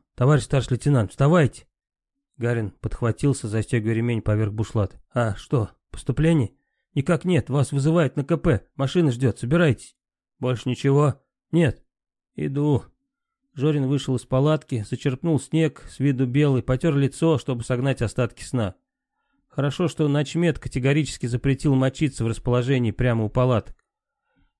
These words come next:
Гарин залез на заднее сиденье командирского уаза. «Поехали».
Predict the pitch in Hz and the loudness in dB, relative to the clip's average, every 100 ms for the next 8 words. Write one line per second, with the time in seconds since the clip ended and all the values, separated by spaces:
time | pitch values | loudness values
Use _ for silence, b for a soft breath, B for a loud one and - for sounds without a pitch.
0 | _ 131 175 170 135 160 165 - - 139 | _ 0 2 2 2 2 2 0 -2 0
1 | 123 151 135 135 - 127 151 151 127 131 | 2 2 2 0 0 0 2 2 0 0
2 | 127 127 131 - 135 135 123 95 87 _ | 0 2 0 0 0 2 2 0 -8 _
3 | _ _ 117 123 151 143 110 101 | _ _ -4 -2 0 0 -2 -4